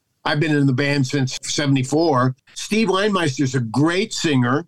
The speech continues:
As leader of the band and the guy, when somebody quits or so, when I fire somebody and I have to replace a lead singer, I gave up a long time ago having the guy have to sound like Rick Roberts.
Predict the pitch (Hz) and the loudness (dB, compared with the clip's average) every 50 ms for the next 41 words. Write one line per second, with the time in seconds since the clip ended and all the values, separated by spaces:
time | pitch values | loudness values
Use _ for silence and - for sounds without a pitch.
0 | _ _ - 175 180 175 139 135 170 185 196 220 233 254 277 262 262 247 233 214 | _ _ -4 -2 0 0 0 2 2 2 2 2 2 2 2 2 2 2 2 2
1 | 180 175 143 135 175 175 170 170 170 165 160 160 - 160 156 156 151 151 151 131 | 0 -2 -2 -2 -2 0 0 0 0 0 -2 -2 -2 -2 0 2 2 2 2 0
2 | 143 165 170 185 185 175 165 160 147 131 - 208 214 202 190 170 139 - - 180 | 0 0 0 2 2 2 2 2 0 0 0 -2 0 0 0 0 0 0 0 0
3 | 170 160 139 - 156 139 131 170 165 160 - - 151 147 147 143 143 139 131 165 | 0 -2 -2 -2 -2 0 0 -2 -2 -4 -2 -2 0 0 0 0 -2 -2 -2 0
4 | 160 165 165 151 135 - 143 123 120 117 123 120 117 120 117 - _ _ _ _ | 0 0 0 0 0 0 0 0 0 0 0 0 0 -2 -2 -4 _ _ _ _
5 | _ - 135 139 151 151 143 196 185 175 131 165 151 147 143 131 131 - - - | _ -2 0 0 0 0 0 0 0 -2 0 0 2 2 2 0 -2 -6 -6 -4
6 | 170 165 180 185 139 - 160 143 139 143 151 160 151 139 127 - 165 165 160 165 | -2 0 0 0 0 0 0 0 2 2 0 0 -2 -4 -4 -2 -2 0 2 2
7 | 180 202 202 190 151 - _ _ - 170 202 233 190 156 202 208 214 208 156 190 | 2 0 0 -4 -6 -12 _ _ -4 -2 -2 -2 0 0 0 2 2 2 2 0
8 | 185 175 135 - 156 151 156 165 175 175 165 139 170 170 170 170 165 147 131 143 | -2 -2 -2 -2 -2 0 2 2 2 0 0 0 0 0 0 0 0 0 0 2
9 | 143 139 135 135 123 - - - - - _ _ _ _ _ - - - 170 180 | 2 2 2 0 -2 -4 -8 -16 -20 -20 _ _ _ _ _ -12 -6 -4 -2 -2
10 | 180 180 170 180 165 156 147 143 131 156 156 151 151 151 151 135 - 170 160 147 | -2 -2 0 0 0 0 0 0 0 0 0 0 0 0 0 -2 -2 -4 -4 -4
11 | 131 - 147 131 - 160 147 147 139 135 131 127 131 139 131 127 135 131 117 101 | -4 -4 -4 -4 -2 -2 0 0 0 0 0 0 -2 -2 -2 -2 0 0 0 -2
12 | 92 - - - - - - | -2 -6 -10 -14 -14 -14 -16